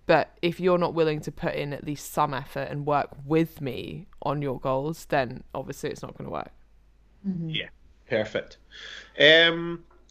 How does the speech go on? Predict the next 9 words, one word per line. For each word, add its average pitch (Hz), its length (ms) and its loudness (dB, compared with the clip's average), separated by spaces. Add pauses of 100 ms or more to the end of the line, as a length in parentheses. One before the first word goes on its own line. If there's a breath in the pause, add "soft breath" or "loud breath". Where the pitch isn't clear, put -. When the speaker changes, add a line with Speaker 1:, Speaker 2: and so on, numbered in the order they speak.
(140)
Speaker 3:
Gemma, 180 600 2
random 240 500 2
one, 131 260 -4
but 127 160 -6
how 202 220 4
does 233 220 0
caffeine 185 580 0
give 151 200 -4
you 160 200 -6